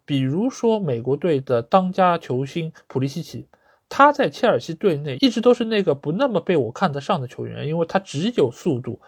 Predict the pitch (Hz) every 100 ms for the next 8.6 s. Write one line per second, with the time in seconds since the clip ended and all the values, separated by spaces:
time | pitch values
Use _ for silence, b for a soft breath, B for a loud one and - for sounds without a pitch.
0 | b b - 180 196 190 196 185 185 156
1 | 135 127 143 151 131 262 285 185 156 185
2 | 214 196 - 117 - 143 131 123 120 b
3 | b b 311 302 226 240 262 269 139 135
4 | - 196 190 247 202 196 180 - 311 143
5 | 123 131 123 110 - 131 _ _ _ _
6 | _ - 285 247 214 226 208 202 185 220
7 | 269 220 120 120 120 131 135 120 _ _
8 | - 202 - 226 220